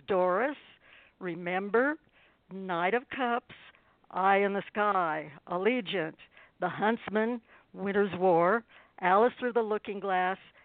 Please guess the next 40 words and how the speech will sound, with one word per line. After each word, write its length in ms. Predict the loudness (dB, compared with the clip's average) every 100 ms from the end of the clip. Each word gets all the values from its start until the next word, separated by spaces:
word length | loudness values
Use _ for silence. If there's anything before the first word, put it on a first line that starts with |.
| _
and 160 | -10 -8
Trolls, 580 | -2 2 4 4 2 0
and 160 | -4 -4
maybe 240 | -4 -4
we 160 | -6 -8
can 200 | -8 -12 -10
talk 200 | -4 -4 -4
just 180 | -10 -8
a 60 | -10
few 180 | -8 -6
minutes 320 | -6 -10 -8
about 300 | -6 -4 -2
Batman 560 | 0 0 0 -2 -2 -4
versus 320 | -6 -6 -6 -4
Superman. 720 | 0 0 0 0 -2 -4 -6 -12 _ -20 -18 -16 -6 0
But 160 | 2
before 360 | 2 2 2 2
calling 440 | 0 -2 0 0
on 240 | -2 -4 -4
James, 360 | -2 -2 -4 -6
here's 280 | -4 -4 -4
a 40 |
little 220 | -4 -4
background 760 | -2 0 0 0 0 2 2 -2
info 480 | -4 -4 0 2 2
on 200 | -2 -4
him. 240 | -10 -14 _ -20 -20 _
He's 140 | -8 -6
one 200 | 0 2
of 80 | 2
the 80 | -2 -2
founders 520 | 0 2 0 -2 -4
of 100 | -6
the 100 | -8 -8
San 220 | -2 -2 -2
Diego 380 | -2 0 -2 -4
Film 220 | -4 -6 -4
Critics 380 | -6 -6 -10 -14
Society. 720 | -16 -6 -2 0 0 -2 -4 -8 -18 -8
He's 140 | -8